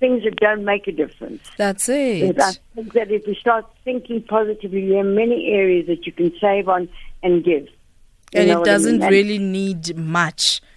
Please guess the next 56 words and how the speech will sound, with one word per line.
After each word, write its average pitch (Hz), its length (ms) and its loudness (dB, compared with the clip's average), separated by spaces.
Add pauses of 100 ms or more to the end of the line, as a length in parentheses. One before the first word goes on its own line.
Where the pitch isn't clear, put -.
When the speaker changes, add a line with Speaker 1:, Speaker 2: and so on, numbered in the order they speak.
(160)
Speaker 2:
to 185 120 -6
just 185 320 0
give 175 280 -2
and 156 160 -6
change 165 260 -4
someone's 151 460 -4
life. 143 400 -6 (280)
Speaker 1:
Yeah, 220 160 4
Speaker 2:
Thank 196 320 4
you. 247 60 4
Speaker 1:
exactly. 196 360 -4
And 196 100 -2
I 214 80 2
mean, 240 240 0
if 254 120 -4
you - 120 -2
only 269 240 0
get 233 240 -2
ten 254 200 -2
percent 233 420 -4
change, 214 260 -2 (140)
ten 233 180 -4
percent 220 320 -2
of 196 100 -2
those, 185 200 0
but 220 500 -8
you 247 180 2
have 247 100 -6
Speaker 2:
Hmm. 175 80 -14
Speaker 1:
to 226 60 -14 (220)
see 254 220 2
what 214 280 0
this, 202 140 0 (220)
the 220 120 0 (160)
toilets 220 380 0
are 160 140 0
like. 185 260 0 (520)
Today 226 360 0
they 214 160 0
were 190 160 -4 (120)
sent 226 220 -4
home 208 340 0
because 175 300 -4
the 127 100 -6
toilets, 196 400 -4 (360)
they 185 80 -2
had 202 160 0
no 202 180 2
water 175 520 -2
there. 151 180 -4
The - 80 -4
kids 214 260 -6 (220)
have 180 240 -2
Speaker 2:
Oh. - 20 0
Speaker 1:
no 190 300 2
water. 185 520 -2